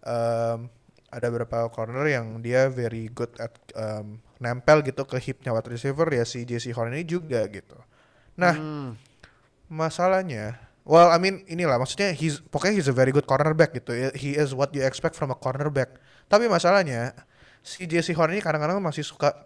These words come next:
Speaker 1: terlalu agresif gitu. Terlalu agresif pas bola belum dilempar atau saat bola ada di udara gitu. Jadinya dia ini suka tangan, tangan dia masih suka nge-grab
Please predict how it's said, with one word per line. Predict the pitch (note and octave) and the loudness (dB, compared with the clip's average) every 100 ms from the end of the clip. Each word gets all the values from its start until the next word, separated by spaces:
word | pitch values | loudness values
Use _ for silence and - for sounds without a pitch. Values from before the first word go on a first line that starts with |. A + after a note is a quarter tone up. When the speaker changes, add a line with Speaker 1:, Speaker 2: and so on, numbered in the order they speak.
| _ | _
Speaker 1:
terlalu | - - D3+ D3+ | -10 0 2 2
agresif | C#3+ C#3+ C3 D3 - C3 - | 2 0 0 -2 -4 -10 -12
gitu. | G#2+ - _ _ _ _ _ _ _ | -18 -18 _ _ _ _ _ _ _
Terlalu | - D3 D#3 | 0 6 8
agresif | D#3+ D#3 - G3 | 8 4 0 -4
pas | - D#3+ - D3 | 0 -2 -2 -10
bola | C3+ C#3 C#3+ F3+ - | -2 2 4 4 2
belum | C#3+ C3+ C#3+ | -6 -2 -2
dilempar | C#3+ C3+ B2 C#3 D#3 | -2 -2 -2 0 -2
atau | D#3 D3+ C#3 - | 0 -4 -6 -10
saat | - B2+ C#3+ | -2 -2 0
bola | C3+ D3 D#3 D3+ | 0 6 6 4
ada | |
di | C#3 B2+ B2 | 0 -2 -4
udara | B2+ B2+ C3 C#3 A#2 | -2 0 0 0 -2
gitu. | A2 G#2 G#2 | -4 -16 -16
Jadinya | A2+ A#2 C3 E3 E3+ - - - - - | -14 -12 -4 -2 -2 -8 -20 -20 -20 -14
dia | C3 C#3+ F#3+ F#3+ - | 2 8 10 10 4
ini | F3+ F3+ C3 C#3 - - _ _ - - - - | -8 -6 -6 -8 -14 -20 _ _ -20 -20 -20 -18
suka | - D3 D3 C#3+ C#3 - - | -10 -2 4 4 4 0 0
tangan, | C3+ C3 C3 C3+ C3+ - - - - _ - | 0 0 -4 -6 -12 -16 -20 -20 -20 _ -2
tangan | C3+ C3 C#3 C#3 C3+ C#3 | -2 -2 -6 -10 -12 -10
dia | B2+ C3 E3+ F3+ - - - | -4 2 2 0 -8 -20 -20
masih | - C3 C3 | -10 -8 -6
suka | C#3+ C#3 C#3+ C#3 | -6 -4 -4 -2
nge-grab | C#3 C#3+ C3+ C#3 | -2 -4 2 2